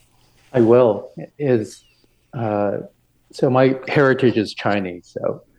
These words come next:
uh, we use the term Chinese New Year, but it's, the term Lunar New Year is a, a global term for one of the most important holidays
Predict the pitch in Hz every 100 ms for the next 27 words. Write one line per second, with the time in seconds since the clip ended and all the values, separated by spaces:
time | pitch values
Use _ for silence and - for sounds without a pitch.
0 | _ _ - 110 101 113 107 110 113 -
1 | 110 110 117 107 107 98 104 104 95 85
2 | - _ - 143 147 - - _ _ 151
3 | 127 160 143 139 139 143 139 120 117 117
4 | 113 110 117 127 107 107 98 - _ _
5 | _ _ _ 110 104 - 117 120 117 110
6 | 110 - 131 117 113 113 - 110 123 120
7 | 117 117 139 131 143 117 - 113 110 107
8 | 104 101 98 -